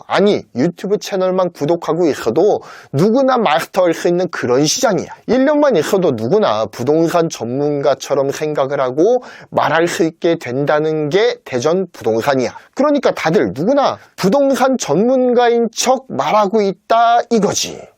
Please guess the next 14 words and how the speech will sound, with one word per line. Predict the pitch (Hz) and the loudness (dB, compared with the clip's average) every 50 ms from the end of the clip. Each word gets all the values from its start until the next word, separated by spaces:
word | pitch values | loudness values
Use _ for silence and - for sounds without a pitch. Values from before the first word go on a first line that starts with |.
| _ | _
국밥 | - 139 131 - _ 180 160 - - | -2 -2 -2 0 _ 0 0 0 -4
팔던 | - - 139 139 135 127 131 113 107 104 | -2 0 0 0 2 2 0 0 0 -4
사람이나 | 101 - - 175 226 214 208 202 202 214 208 208 196 | -4 -2 0 2 2 2 2 2 4 4 4 2 0
돈가스 | - - - 160 175 196 190 - 208 185 - - 196 170 - | 0 -2 -2 0 0 0 0 0 0 0 0 -2 -4 -6 -6
튀기던 | - - 196 196 185 185 165 151 | -12 -4 -2 0 2 2 2 2
사람이 | 143 - 208 220 240 247 254 269 254 180 113 - - - - - - _ - | 0 0 2 2 2 2 2 2 0 0 -2 -6 -12 -20 -20 -20 -14 _ -2
이 | 240 302 330 320 | 0 0 0 -2
부동산 | - - - 147 160 202 233 247 240 196 240 247 247 233 | -6 -6 -2 0 2 2 2 0 0 0 0 0 0 0
전문가가 | - - - 131 151 190 214 240 233 226 196 226 196 202 196 | -4 -6 -6 -2 0 0 2 2 2 2 2 0 0 0 0
되는 | 185 185 180 180 180 | 0 0 0 0 0
게 | 180 151 | -2 -2
바로 | 135 - 139 147 185 190 - | -4 -2 -2 0 0 0 -2
대전 | - - 123 113 131 131 127 | -6 -8 -2 -2 -2 -2 0
부동산이다 | 127 131 123 123 123 123 113 - 127 117 117 113 107 127 147 190 220 | -2 -2 -2 0 -2 -2 -2 -2 -2 -2 -2 -2 0 0 0 0 -2